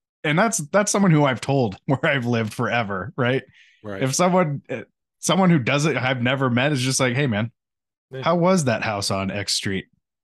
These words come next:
Speaker 2: Yeah. "You live on Cedar Creek, right?
Speaker 1: <laughs> Yeah.
Speaker 2: Down at the, down at the U-turn?" Yeah.
Speaker 1: <laughs> Yeah. "How's that, how's that ice cream shop
Speaker 2: Yeah.
Speaker 1: a couple blocks back?"
Speaker 2: "Neat koi pond," you know?
Speaker 1: Yeah.
Speaker 2: So, like,
Speaker 1: <laughs> Yeah.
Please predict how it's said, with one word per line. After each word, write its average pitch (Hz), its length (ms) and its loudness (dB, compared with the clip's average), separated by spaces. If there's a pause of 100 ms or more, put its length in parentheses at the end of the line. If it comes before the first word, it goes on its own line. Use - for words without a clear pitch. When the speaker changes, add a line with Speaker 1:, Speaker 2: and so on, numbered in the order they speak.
Speaker 2:
Yeah. 131 140 -10 (240)
"You 113 120 -6
live 127 80 0
on 131 120 -2
Cedar 135 280 -2
Creek, 175 260 -2
right? 127 260 -6 (160)
Speaker 1:
<laughs> - 140 0
Yeah. 226 260 2 (140)
Speaker 2:
Down 139 220 -2
at 139 80 -6
the, 135 160 -8 (120)
down 131 140 -6
at 135 80 -6
the 143 80 -12
U-turn?" 175 400 -6 (160)
Yeah. - 220 -8
Speaker 1:
<laughs> 233 40 0 (1600)
Yeah. 123 240 -4 (340)
"How's 233 160 2
that, 233 180 2
how's 277 160 -2
that 269 100 2
ice 330 140 4
cream 151 160 2
shop 113 320 -2 (500)
Speaker 2:
Yeah. 180 120 -4
Speaker 1:
a - 20 -6
couple 135 160 0
blocks 123 280 2
back?" 113 240 0 (280)
Speaker 2:
"Neat - 220 -4
koi 170 240 0
pond," 113 400 -6 (120)
you 110 100 -10
know? 107 80 -2
Speaker 1:
Yeah. 143 240 2
Speaker 2:
So, 131 120 2
like, 127 240 0
Speaker 1:
<laughs> - 1400 -6
Yeah. 139 320 2